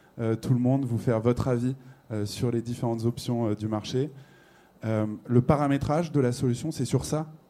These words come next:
qu'on va se concentrer aujourd'hui. Donc, une fois qu'on a fait le choix, qu'on doit lancer le projet, voilà, qu'est-ce qui se passe, notamment dans un cas où il y a beaucoup de modèles, euh, de contrats qui partent, euh, finalement de, de la direction juridique, et donc il y a beaucoup d'automatisation à apporter dans les matrices,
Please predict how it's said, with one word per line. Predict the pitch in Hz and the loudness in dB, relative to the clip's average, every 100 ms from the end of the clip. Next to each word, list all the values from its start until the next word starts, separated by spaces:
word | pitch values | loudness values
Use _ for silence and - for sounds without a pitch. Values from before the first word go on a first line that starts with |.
| _ | _
qu'on | - | -2
va | 123 | 0
se | 123 | 0
concentrer | - 120 127 120 135 | -4 -4 -4 0 2
aujourd'hui. | 120 120 120 | 4 4 2
Donc, | 160 135 - | 0 -4 -8
une | 131 | -2
fois | 156 | 0
qu'on | 151 139 | 0 2
a | 123 | 2
fait | 131 | 0
le | |
choix, | 120 139 139 | 2 2 2
qu'on | 120 | 4
doit | 117 | 4
lancer | 120 127 127 135 | 4 2 2 2
le | |
projet, | 123 131 120 123 147 - - - | 2 2 4 4 0 -6 -20 -14
voilà, | 107 73 - | -10 -8 -6
qu'est-ce | 131 | -6
qui | - 135 | -4 -6
se | |
passe, | - 135 139 - - - | -2 -2 -4 -10 -20 -10
notamment | 135 143 143 135 143 | 0 2 4 4 4
dans | 131 117 117 | 2 0 -2
un | |
cas | 117 135 143 143 - - | 0 0 0 -4 -12 2
où | 135 147 | 4 6
il | |
y | |
a | 120 | 4
beaucoup | 110 131 135 | 6 4 4
de | 135 | 0
modèles, | 127 131 131 143 127 - - - - | 2 2 4 2 0 -6 -16 -20 -2
euh, | 117 110 | 0 2
de | 113 | 2
contrats | - 117 - 139 | 0 -4 -4 -6
qui | - | -6
partent, | 131 131 131 - - - _ - | -2 0 -2 -8 -14 -18 _ -4
euh, | 110 | -2
finalement | 110 120 113 113 113 | -2 -4 -4 -2 -2
de, | 110 104 95 | 0 -2 -2
de | 113 | 0
la | 107 | 0
direction | 107 107 104 - | 0 -2 -4 -6
juridique, | 104 110 107 120 135 | 0 2 2 -2 0
et | 120 | 2
donc | 110 - - - _ _ - - | 2 0 -14 -20 _ _ -20 -14
il | 95 | -6
y | 104 | -2
a | 107 | 0
beaucoup | 113 - | 0 0
d'automatisation | 117 110 107 104 107 104 98 110 | -2 0 -2 -4 -4 -6 -4 -4
à | |
apporter | 104 101 92 113 | -4 -4 -4 -2
dans | 113 104 | 0 0
les | 101 | 0
matrices, | 98 98 - - | 0 -2 -6 -8